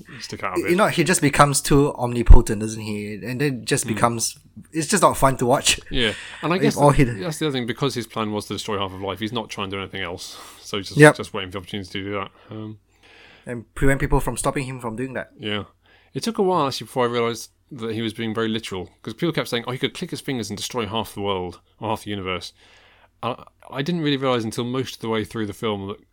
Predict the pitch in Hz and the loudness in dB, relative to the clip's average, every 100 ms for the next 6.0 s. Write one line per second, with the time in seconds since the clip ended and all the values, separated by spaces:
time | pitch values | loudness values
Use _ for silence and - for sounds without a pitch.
0 | _ - 139 113 104 117 107 95 - - | _ -10 -8 -6 -4 -4 -4 -6 -10 -16
1 | 135 113 123 - 113 104 104 107 - 107 | -10 -4 -4 -4 -6 -4 -6 -8 -12 -8
2 | 104 95 110 101 95 90 - - 151 - | -8 -10 -14 -10 -10 -10 -14 -18 -20 -12
3 | 123 165 131 110 127 120 107 - 104 110 | -8 -6 -6 -2 0 2 0 -2 -4 -4
4 | 104 104 101 - 110 110 - 101 98 107 | -6 -4 -6 -8 -12 -12 -6 -6 -4 -6
5 | 101 95 90 95 92 - - 104 107 | -6 -6 -8 -10 -12 -18 -14 -10 -8